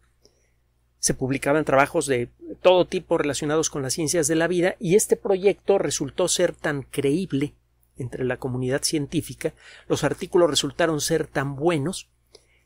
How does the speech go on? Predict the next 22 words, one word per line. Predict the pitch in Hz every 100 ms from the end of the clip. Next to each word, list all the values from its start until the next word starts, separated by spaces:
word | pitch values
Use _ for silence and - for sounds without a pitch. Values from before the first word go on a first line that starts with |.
| _ -
que | 165
empezaron | 151 156 196 226
a | 214
recibir | 175 - 180 208 151
más | 156 214 214 190
y |
más | 175 190
solicitudes | - 170 151 156 - 190 170 151
de | 151
publicación. | - 151 151 - 147 - 185 147 233 _ _ _ _ _ _ _ _ _ _
Cuando | - 139 160
una |
revista | 156 147 160 - 160
es | 156
buena, | 151 180 160 180 - _ _ _ _ -
los | 156 151 - -
puntos | 214 214 214 180 -
que | -
recibe | 156 143 196 170 160
un | 175
investigador | 175 156 - 160 135 147 165
por | - 151 -